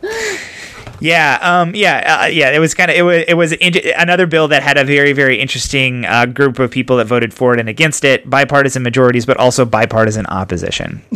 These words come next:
<laughs> Um, H B forty-four, the last one I wanted to talk about, it is, uh, mental health days. It passed the bill, it passed the House and it passed the Senate with an amendment to change the language to say that school boards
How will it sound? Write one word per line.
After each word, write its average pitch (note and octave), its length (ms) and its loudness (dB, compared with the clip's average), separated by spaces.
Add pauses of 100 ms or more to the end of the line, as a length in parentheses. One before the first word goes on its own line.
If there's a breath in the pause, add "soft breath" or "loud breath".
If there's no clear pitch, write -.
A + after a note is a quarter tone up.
(100)
<laughs> - 560 0 (540 soft breath)
Um, B2+ 440 2
H G3 180 2
B G3 100 2
forty-four, D#3 400 2
the B2+ 100 2
last C3+ 300 2
one C#3 80 2
I B2 60 2
wanted A#2+ 220 -2
to G#2+ 60 -6
talk A2+ 280 0
about, A2 420 0
it B2 260 -2
is, A2 560 0
uh, G2 380 0
mental D3+ 380 2
health B2+ 320 0
days. D#2+ 400 -8 (240 loud breath)
It - 160 0
passed F#3+ 280 -2
the G#3 80 2
bill, F3+ 340 0
it E3 120 -2
passed G#3+ 220 -2
the G#3+ 80 2
House F#3+ 200 0
and F3+ 60 -2
it D#3 100 -6
passed D#3+ 180 0
the F3+ 60 -2
Senate E3 320 0
with D3 140 0
an C#3+ 100 2
amendment D#3 760 0 (300 loud breath)
to E3+ 100 2
change G3 400 0
the F3+ 80 2
language D3 540 0
to C#3 100 -2
say C3 240 2
that A2 160 0
school D3+ 260 0
boards B2+ 440 0